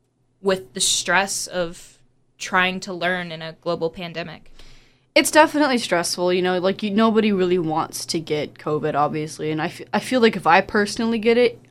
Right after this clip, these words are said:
Speaker 2: I will not be that affected. I'm young, I'm healthy. However, you know, with getting it, I will be sent home to my parents where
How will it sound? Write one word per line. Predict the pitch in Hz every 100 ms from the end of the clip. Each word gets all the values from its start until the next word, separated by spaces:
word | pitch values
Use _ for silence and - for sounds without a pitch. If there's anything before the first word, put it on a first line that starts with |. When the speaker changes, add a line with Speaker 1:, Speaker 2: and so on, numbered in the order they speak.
| -
Speaker 2:
I | 170 170
will | 180
not | 185 170
be | -
that | 185 180
affected. | 185 202 202 208 196 170 -
I'm | 180
young, | 170 170 165
I'm | 175
healthy. | 156 151 180 175 - - - _
However, | - 214 208 202 196 185 - _
you | 202
know, | 185 175
with | 170 175 175 - _ _ _
getting | 180 190 185 180
it, |
I | 165
will | 180 180
be | 175
sent | - 180
home | 175 170 185 185
to | 175
my | 160
parents | 156 - 165 165 165 - -
where | 175 156 151